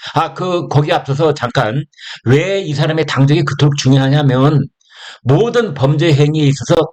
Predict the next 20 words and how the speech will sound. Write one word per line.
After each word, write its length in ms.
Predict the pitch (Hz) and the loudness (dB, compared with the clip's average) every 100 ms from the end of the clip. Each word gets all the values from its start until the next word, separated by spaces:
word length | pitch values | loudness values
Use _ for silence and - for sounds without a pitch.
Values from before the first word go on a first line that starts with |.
| - | -8
가장 680 | - - - - 202 214 151 143 | -8 -8 -8 -4 0 0 0 -2
중요하게 760 | - 151 151 147 143 180 143 - - | -2 0 2 2 2 0 -2 -6 -4
국민들이 580 | 131 143 147 143 160 | 2 2 2 2 2
알고 260 | 139 117 135 | 0 0 0
싶어하는 440 | 139 - 147 135 | 0 0 -2 0
게 220 | 139 190 135 - - | 2 0 0 -10 -6
그 100 | - | 0
사람의 380 | 147 135 147 143 | 0 0 -2 -2
범행 420 | 123 123 165 143 - _ _ | 0 0 0 -4 -10 _ _
동기인 500 | - 196 208 214 202 | -2 0 0 0 2
것입니다. 560 | 190 156 135 135 180 151 | 2 0 0 2 2 0
왜 280 | 127 196 220 | 0 2 2
이 160 | 214 165 | 0 -4
사람은 520 | 139 170 160 202 160 - _ - 135 | -2 0 0 0 -2 -4 _ -2 0
이재명을 520 | 139 202 185 180 147 | 2 2 0 -6 -2
죽이려고 380 | 151 147 175 156 | 2 4 4 2
했을까? 420 | 143 143 175 147 | 2 0 -2 -2
이 100 | 151 | -2
점 160 | 143 156 | 0 0
아니겠습니까? 640 | 135 123 131 113 110 127 | -2 -2 -4 -2 -2 -2